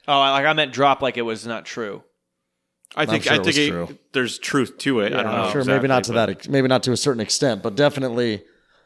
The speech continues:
Speaker 3: I think he is somewhat of a angry person. I don't think he's the nicest person. So yeah, I'll say him again. <laughs>
Speaker 1: Who are you saying, Andy?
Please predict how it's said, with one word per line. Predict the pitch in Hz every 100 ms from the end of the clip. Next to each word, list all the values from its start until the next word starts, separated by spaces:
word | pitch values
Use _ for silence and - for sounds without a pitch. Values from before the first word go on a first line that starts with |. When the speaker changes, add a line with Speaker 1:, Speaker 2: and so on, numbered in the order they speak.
| _ _
Speaker 3:
I | -
think | 127 143
he | 143
is | 143 139 -
somewhat | 139 120 120
of | 107
a | 104 98 -
angry | 127 123 113 104 95 - _ _ _ _
person. | 123 110 - 95 95
I |
don't | 110 113
think | 110
he's | 104
the | 104
nicest | 101 104 101 95
person. | - 107 - 95 90 _ _ _ _ _ _ _ _ _
So | -
yeah, | 156 156
I'll | 110
say | 107 - 117 113 98 _ _ _ _ _ _ _ _ _ _ _ _ _ _ _ 156
him | 120 110
again. | 92 87
<laughs> | 85 82 - - _ _ _ _ _ _ _ _ _ _ _ _
Speaker 1:
Who | 135
are |
you | 131 139
saying, | 101 98
Andy? | 101 117